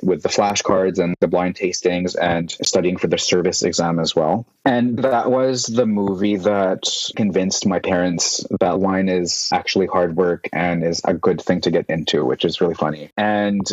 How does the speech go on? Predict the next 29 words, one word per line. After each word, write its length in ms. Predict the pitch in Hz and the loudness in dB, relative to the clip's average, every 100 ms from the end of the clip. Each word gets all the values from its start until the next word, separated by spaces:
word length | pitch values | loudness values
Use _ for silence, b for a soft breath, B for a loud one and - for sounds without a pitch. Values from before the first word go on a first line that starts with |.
| - | 0
yeah, 440 | 110 160 160 127 - | 0 0 0 0 0
since 280 | - 113 | 0 2
then, 240 | 104 107 123 | 2 0 2
I've 600 | 104 98 101 98 92 - | 0 2 2 0 -4 -8
shared 320 | - - 101 92 | -4 2 2 2
wine 220 | 92 92 | 0 0
with 160 | 92 | 0
them. 240 | - 95 95 | 0 0 0
I've, 180 | 90 - | -2 0
I've 160 | 98 90 | -2 -2
taught 220 | 95 87 | -2 0
them 100 | 92 | 0
about 240 | 90 90 | 2 0
particular 420 | 101 92 92 90 87 | -2 -2 0 0 0
flavors. 720 | - 92 92 95 92 - - | 0 2 2 2 0 -2 -2
For 360 | 127 117 110 104 - | 0 2 2 0 -2
other 320 | 107 104 104 | 0 2 2
reasons, 600 | 95 98 95 101 95 90 | 0 0 0 0 0 0
I 180 | 101 98 | 0 2
haven't 400 | 98 95 90 - - | 2 0 -2 -4 -2
talked 160 | 92 | 0
to 60 | 107 | 2
them 160 | 101 | 2
in 240 | 101 101 98 | 2 0 0
a 100 | 98 | 0
couple 240 | - 110 | 0 0
of 80 | 104 | 2
years, 280 | 104 104 104 | 2 2 0
but 420 | - 98 92 90 | 0 2 2 0